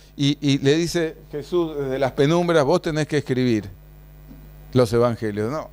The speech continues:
yo, ¿qué tengo que ver? Está, está de farra ahí. ¿No es cierto? Es una interpretación atípica. Entonces, dramática, ¿no?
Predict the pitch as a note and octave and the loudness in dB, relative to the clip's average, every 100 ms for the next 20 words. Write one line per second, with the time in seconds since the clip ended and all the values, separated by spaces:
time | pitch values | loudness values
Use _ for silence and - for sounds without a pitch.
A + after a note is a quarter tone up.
0 | - F3 G3+ - - - F3+ D#3+ B2 A2+ | -14 -8 -8 -8 -16 -6 -4 -2 -4 2
1 | E3 B2+ C#3 D#3 C#3 C3 C3 E3 D3 B2+ | 4 4 0 -2 -6 -4 -2 0 0 4
2 | F3 D3 B2+ A#2+ G#2+ - - - - - | 4 6 6 6 4 0 -12 -18 -18 -18
3 | - - A#2+ D3 F#3+ E3 B2+ D3 C#3 C3+ | -16 0 2 4 4 4 4 4 4 2
4 | - B2 A#2+ A#2 B2 B2+ A#2+ F3+ G#3 F3 | -2 -2 0 0 2 2 2 2 0 -4
5 | - B2+ C3 G3+ D3 A2+ G2 F2+ - - | -6 0 2 0 -2 -6 -10 -12 -14 -20
6 | - - - - - - D3 F#3+ F#3 D3+ | -20 -20 -20 -20 -20 -4 -2 2 2 2
7 | C#3 E3 G3 - A2+ G#2+ G#2+ C#3 F3+ | 0 2 0 -2 -12 -14 -12 -12 -14